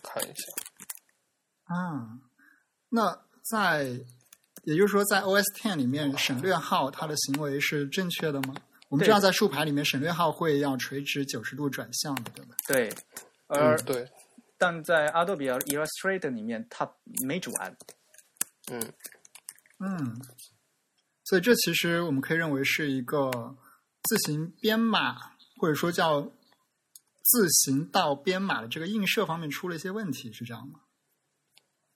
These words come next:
Speaker 1: 呃，这个不太好说，具体在做详细的排查之前不太好说哪一步，有可能是 vert 和 vert two 那两个特性出了问题，或者是就纯粹是C I D的问题，或者怎么样。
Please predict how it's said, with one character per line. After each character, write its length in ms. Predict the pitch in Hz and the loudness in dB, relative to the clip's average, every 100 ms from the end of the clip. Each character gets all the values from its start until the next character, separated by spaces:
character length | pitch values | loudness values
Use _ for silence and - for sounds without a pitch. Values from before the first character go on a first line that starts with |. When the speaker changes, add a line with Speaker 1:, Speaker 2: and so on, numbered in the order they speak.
| - 392 | -18 -10
Speaker 1:
呃， 440 | - 135 131 131 131 - | -4 -2 -2 -4 -6 -4
这 120 | 151 | -2
个 120 | 139 131 _ _ _ | -2 -4 _ _ _
不 80 | - | -8
太 80 | - | -4
好 180 | 165 147 | -4 -4
说， 180 | - 147 | -4 -4
具 180 | - 160 | -4 -2
体 200 | - 127 | -2 0
在 120 | - 175 - | 2 2 0
做 180 | - 160 - - | -2 0 0 0
详 180 | 123 143 | 0 0
细 140 | 160 | -2
的 80 | 139 | -2
排 180 | - 120 | -4 0
查 140 | 123 | 0
之 180 | - 135 | -2 -6
前 140 | 120 | -6
不 80 | 113 | -4
太 80 | 123 | -2
好 160 | 127 - | -2 -4
说 180 | 123 110 | -4 -4
哪 140 | 98 | -4
一 80 | 117 | -8
步， 180 | - 131 | -16 -6
有 160 | 131 | -4
可 160 | 147 139 | -2 -4
能 180 | 110 120 | -4 -6
是 320 | - 123 123 - - - - _ | -4 -4 -4 -12 -20 -20 -20 _
vert 360 | 135 131 127 127 | -2 -2 -2 -8
和 200 | - 117 | -4 -4
vert 200 | 113 120 - | -2 -6 -4
two 200 | - 123 117 | -4 -2 -2
那 100 | 123 | -2
两 240 | 101 107 | -2 -6
个 180 | 107 110 147 | -8 -8 -10
特 200 | - 127 | -4 -2
性 360 | 117 120 117 117 _ - _ | 0 -4 -6 -12 _ -20 _
出 180 | - - | -10 -6
了 80 | 110 | -4
问 120 | 117 113 | -4 -6
题， 180 | - | -6
或 220 | 107 - 107 | -6 -6 -6
者 100 | 107 | -6
是 240 | - 110 - - - | -6 -4 -2 -4 -2
就 100 | 135 | -4
纯 180 | - 113 | -2 -4
粹 140 | 131 | -2
是 60 | 123 | -4
C 160 | - | -2
I 120 | 117 113 | 0 -2
D 140 | 110 | -4
的 100 | 110 | -6
问 160 | 104 107 | -6 -6
题， 140 | - | -10
或 180 | - - | -8 -10
者 80 | - | -10
怎 80 | - | -10
么 100 | - | -12
样。 120 | - | -14